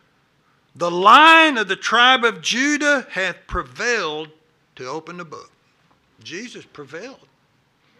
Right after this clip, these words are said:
He overcame, you could say, almost against all odds, and to loose the seven seals. Jesus is our Savior. He's the captain of our salvation. He's our Lord.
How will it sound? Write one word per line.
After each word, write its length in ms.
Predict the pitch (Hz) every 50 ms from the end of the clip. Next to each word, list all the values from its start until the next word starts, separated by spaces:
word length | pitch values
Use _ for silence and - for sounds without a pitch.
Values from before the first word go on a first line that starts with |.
| _ _ _ _ _ _ _ _
He 100 | - 185
overcame, 760 | 254 285 294 285 262 269 - 247 302 330 349 330 302 208 123 - _ _ _ _ _ _ _ _ _ _ _ _
you 80 | 139
could 160 | 131 - 139 135
say, 300 | - - 226 269 277 240
almost 420 | 233 285 302 247 214 208 196 -
against 400 | 190 165 180 214 202 180 - 202
all 260 | 208 233 254 269 262
odds, 440 | 254 262 277 277 254 196 135 135 -
and 260 | 160 170 175 165 135
to 140 | - 160 175
loose 400 | 170 180 240 302 311 262 - -
the 100 | - 170
seven 500 | 156 - - 208 220 233 240 233 240 226
seals. 400 | - - - 226 220 196 147 - - - - - - _
Jesus 540 | 139 143 226 311 359 339 233 277 247 - -
is 180 | 240 233 180
our 220 | 226 214 208 202 175
Savior. 800 | - - - 247 262 311 370 349 311 359 381 381 320 - - - _ _ _ _ _ _ _ _ -
He's 200 | 220 262 214 175
the 100 | 214 208
captain 560 | 214 - 247 320 349 349 349 - 359 349 330
of 80 | 302
our 220 | 294 285 294 302 247
salvation. 1000 | - - 277 277 277 277 262 196 214 208 208 202 196 - - 202 208 202 196 185 _ _ _ _ _ _ _ _ -
He's 220 | - 160 165 147 151
our 220 | 160 160 165 165
Lord. 540 | 170 175 180 180 175 170 165 156 143 117 -